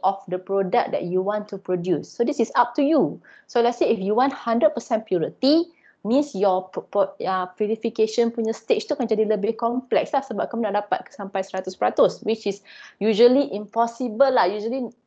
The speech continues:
the most also ninety-nine point nine. I don't think you can reach to hundred percent because engineering, I don't think it's perfect. So you don't think can reach hundred percent purity, the most maybe ninety-nine. I think if you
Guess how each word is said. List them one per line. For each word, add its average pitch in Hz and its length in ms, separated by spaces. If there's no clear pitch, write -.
the 208 160
most 262 240
also 254 160
ninety-nine 214 640
point 190 240
nine. - 80
I 180 160
don't 226 400
think 233 160
you 175 80
can 180 160
reach 190 160
to 170 80
hundred 175 320
percent - 320
because - 160
engineering, 208 720
I 180 80
don't 208 320
think 190 160
it's - 80
perfect. - 400
So - 80
you 180 240
don't 285 400
think 277 160
can 220 80
reach 190 160
hundred - 240
percent 180 240
purity, 175 400
the 185 140
most 196 340
maybe 175 160
ninety-nine. 170 720
I 190 160
think 262 240
if 196 80
you 196 320